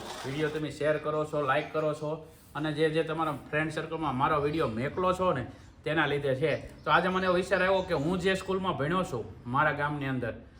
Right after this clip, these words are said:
તે સ્કૂલમાં બાળકોને હું નાસ્તો કરાવું. આજે આપણે સેવ ખમણ,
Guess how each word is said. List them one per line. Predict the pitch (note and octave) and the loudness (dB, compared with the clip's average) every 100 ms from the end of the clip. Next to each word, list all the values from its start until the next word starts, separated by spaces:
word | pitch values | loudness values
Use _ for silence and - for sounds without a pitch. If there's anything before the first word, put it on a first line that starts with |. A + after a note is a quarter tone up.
| - | -8
તે | E3 F3 | 0 0
સ્કૂલમાં | - E3+ F3 D3+ | 0 -2 0 4
બાળકોને | D3 E3 E3 D#3+ | 4 4 0 -4
હું | D3 | -2
નાસ્તો | C3 D3 - C3+ | 0 0 0 -2
કરાવું. | C3+ C#3 B2 D3 - - | 0 0 0 -4 -10 -6
આજે | C#3 D#3 E3+ | -4 0 0
આપણે | E3+ F#3 G3 F#3+ - - - | 2 2 2 -2 -14 -18 -6
સેવ | E3 F#3 | 0 2
ખમણ, | F#3+ F#3 G3 G3+ | 2 -2 2 2